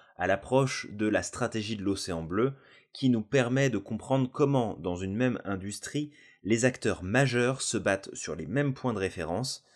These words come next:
alors qu'il y a de la place en masse pour l'innovation. Comme le dirait l'auteur, mieux vaut être le seul dans votre domaine plutôt que de faire la même chose que les autres. La concurrence n'a d'intérêt que si elle permet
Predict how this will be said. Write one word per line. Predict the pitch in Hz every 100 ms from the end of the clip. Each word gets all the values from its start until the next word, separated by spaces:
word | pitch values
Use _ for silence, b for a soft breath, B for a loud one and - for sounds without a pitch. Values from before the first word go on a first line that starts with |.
| b b _
alors | 101 107 117
qu'il | - 104 92
y | 107
a |
de | 104
la | 80
place | - 101 98 - -
en | 90
masse | 85 85 104 110 - - _ _ _
pour | -
l'innovation. | 156 202 95 78 - - _ _ _ _ _ _ _ _ _
Comme | - 139
le | 135
dirait | 113 107 90
l'auteur, | 95 127 127 135 - b b 107
mieux | 131
vaut | 135 123 123
être | 98 95 90
le | 85
seul | - 113 98 76 -
dans | 78
votre | 78 87 107
domaine | 104 120 139 143 139 B B -
plutôt | 151 180
que | 170
de | 123
faire | 113 147 123
la | 92
même | 98 147
chose | 139 123 123 151 - _ _
que | -
les | 98 82
autres. | - - - - - _ _ _ - - _ _ _ _ _ _ _ _ _ -
La | 113
concurrence | 147 143 147 131 127 -
n'a | 120
d'intérêt | 110 117 120 113 143
que | 127
si | - 120
elle | 98
permet | 113 101 117 110